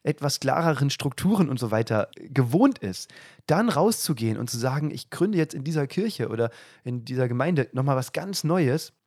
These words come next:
ich verzichte vielleicht auf ein bisschen Struktur, ich verzichte auf Ordnung, ich verzichte vielleicht sogar ein bisschen auf Gehalt“, das ist echt richtig schwierig.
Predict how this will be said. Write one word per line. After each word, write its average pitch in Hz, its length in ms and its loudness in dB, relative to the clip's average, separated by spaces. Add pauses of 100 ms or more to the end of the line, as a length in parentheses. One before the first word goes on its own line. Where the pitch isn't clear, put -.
(120)
ich - 140 -10
verzichte 160 400 0
vielleicht 143 500 0
auf 127 280 2
ein - 500 -20
bisschen 139 220 -2
Struktur, 190 420 0
ich 175 140 2
verzichte 143 420 -2
auf - 140 -8
Ordnung, 185 280 0
ich 151 100 -2
verzichte 139 340 -4
vielleicht 127 180 -6
sogar 127 160 -2
ein - 20 -2
bisschen 127 180 -2
auf 117 120 -6
Gehalt“, 127 380 -4 (420)
das 127 160 -2
ist 151 120 -2
echt 143 220 -6
richtig 143 220 -6
schwierig. 127 400 -4